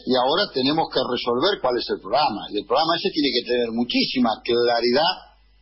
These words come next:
para que todos nos sientamos compelidos en el mismo. ¿Por qué? Porque la pandemia,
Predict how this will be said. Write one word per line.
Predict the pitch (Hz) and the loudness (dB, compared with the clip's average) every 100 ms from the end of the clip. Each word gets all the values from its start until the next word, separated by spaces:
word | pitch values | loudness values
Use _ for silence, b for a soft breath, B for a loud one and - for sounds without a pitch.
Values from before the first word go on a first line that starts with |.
| _ - | _ -4
para | 117 117 | -2 0
que | 117 107 | -2 0
todos | 151 170 160 | 0 2 0
nos | 127 | 0
sientamos | 139 139 135 120 - | 0 0 0 0 0
compelidos | 117 104 110 127 139 139 - | -2 2 2 2 2 2 0
en | 101 | 0
el | 113 | 2
mismo. | 180 135 95 87 - _ b b _ | 2 0 -2 -8 -16 _ b b _
¿Por | 135 135 | 0 0
qué? | - 113 90 - | 2 0 0 0
Porque | 120 - 120 | -2 2 2
la | 113 113 107 101 - | 4 4 2 0 -2
pandemia, | 135 165 202 143 147 190 - | -2 0 2 2 2 0 -4